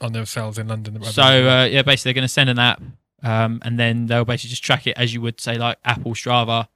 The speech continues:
Speaker 2: Fitbit, would do the same thing. They just track it, basically just do whatever route you wanna do. You have all day to do it. Um, I'm not in the condition to run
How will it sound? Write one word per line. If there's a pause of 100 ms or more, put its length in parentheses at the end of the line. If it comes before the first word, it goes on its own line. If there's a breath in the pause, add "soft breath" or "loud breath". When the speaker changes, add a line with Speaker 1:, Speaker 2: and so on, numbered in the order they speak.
(160)
Speaker 2:
Fitbit, (320)
would
do
the
same
thing.
They
just
track
it,
basically
just (160)
do
whatever
route
you
wanna
do. (180)
You
have
all
day
to
do
it. (640)
Um, (420)
I'm
not
in
the
condition
to
run